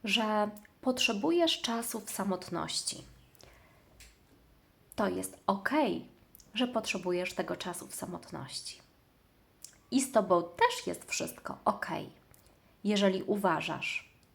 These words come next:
że potrzebujesz czasu w samotności.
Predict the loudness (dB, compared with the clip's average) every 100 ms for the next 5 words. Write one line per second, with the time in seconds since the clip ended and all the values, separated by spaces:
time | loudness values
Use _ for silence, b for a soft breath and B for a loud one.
0 | _ -4 -2 0 -2 0 -4 -2 -4 -4
1 | -6 -8 -10 -12 -14 -12 -12 -10 -12 -10
2 | -10 -12